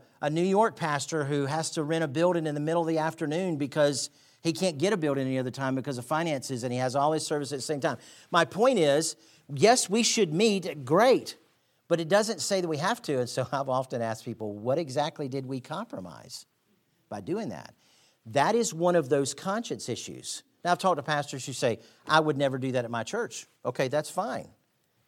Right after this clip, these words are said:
Right? Do you understand what I'm talking about? Just, uh, uh, get your, your, get your thinking caps on a little bit, all right? So, first off this morning, let's define conscience. Okay, what, what are we talking about? Well, it's the inward faculty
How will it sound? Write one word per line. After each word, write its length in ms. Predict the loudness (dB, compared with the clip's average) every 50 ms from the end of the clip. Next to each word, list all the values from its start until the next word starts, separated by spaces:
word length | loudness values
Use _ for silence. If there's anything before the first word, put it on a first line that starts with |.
| _ -14
Right? 160 | -12 -8 -6
Do 80 | -6 -8
you 180 | -4 0 0
understand 380 | 2 2 0 0 0 2 2 2
what 60 | 2
I'm 60 | 2 2
talking 260 | 2 0 0 2 0
about? 180 | 0 0 0
Just, 320 | -2 -4 -6 -8 -10 -8 -8
uh, 100 | -8 -8 -10 -10 -8
uh, 120 | -6 -6 -6 -8 -6
get 220 | -6 -6 -4 -4
your, 160 | -6 -6 -6 -10 _
your, 160 | -10 -8 -8
get 340 | -8 -12 -10 -10 -10 -8 -8
your 80 | -10 -10
thinking 420 | -6 -6 -6 -6 -4 -6 -8 -8
caps 340 | -8 -12 -14 -12 -10 -10 -10
on 120 | -10 -10
a 60 | -10
little 220 | -10 -10 -10 -10 -10
bit, 200 | -12 -14 -14 -14 -12
all 60 | -12
right? 220 | -8 -8 -8 -8 -10 -16 -20 -20 -8
So, 220 | 2 4 4 4 4 -2 -10 -20 _
first 300 | 0 2 2 2 4 4
off 200 | 4 4 4 2
this 200 | -2 -2 -2 0
morning, 340 | 0 2 2 4 2 2 0 -6 -12 -20 -12 _
let's 240 | 4 4 4 4 2
define 640 | 0 0 0 2 2 4 4 4 4 2 2 0 -2
conscience. 640 | -4 -2 0 0 0 0 -2 -6 -8 -8 -10 -10 -6
Okay, 120 | -6 -2
what, 220 | 2 4 4 4 4
what 100 | 2 2
are 40 | 2
we 100 | 0 0
talking 360 | 0 2 2 2 2 0 2
about? 340 | 2 2 2 0 -4 -8 -10 _ -20 -20 -20 -20 -20 _ _
Well, 100 | 2 4
it's 140 | 4 4 2
the 80 | -2 -4
inward 480 | 0 2 4 4 4 4 4 2 2
faculty 920 | 0 2 2 4 4 4 2 0 -2 -2 0 0 2 2 2 2 0 -2